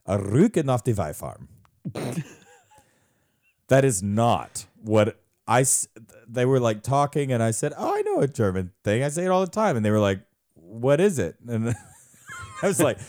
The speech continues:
"In Zweilich, Rücken auf die Weinfarm." And they were like, "What?" <laughs> I cannot tell you how many times I've said this in front of Lexi, like, as a joke.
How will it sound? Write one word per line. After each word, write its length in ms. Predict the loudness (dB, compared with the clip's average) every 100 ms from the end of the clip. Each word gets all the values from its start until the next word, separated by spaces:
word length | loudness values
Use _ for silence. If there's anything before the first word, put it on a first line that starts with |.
| -14 -2
"In 120 | 0
Zweilich, 520 | 2 4 4 4 2
Rücken 460 | 4 4 4 2 0
auf 80 | 0
die 100 | 0
Weinfarm." 480 | 0 0 0 -2 0
And 80 | 2
they 80 |
were 80 | 4
like, 260 | 4 2 -2 _ _ _ _ _ _ _ _ _
"What?" 500 | -4 2 2 2 -6 _ -2
<laughs> 140 | 0 4 2 0 -8 -4 -4 -4 -10 -6 -6 -2 -2 -4 -16 -16 -12 -12 -8 -10 -8 -16 -16 -16 -18 -18 -20 -14 -12 -12 -12 -14 _ -12 -12 _ _ -2
I 120 | -2
cannot 300 | -2 -8 -4
tell 120 | -2
you 60 | 0
how 40 |
many 160 | 0 -2
times 420 | -2 -2 0 2
I've 200 | 2 2
said 280 | 0 0 2
this 220 | 2 2
in 100 | 0
front 220 | 2 2
of 80 | 2
Lexi, 360 | 2 0 0 0
like, 220 | 0 -2
as 120 | -2
a 40 | -4
joke. 640 | -4 -4 -2 -2 -6 -20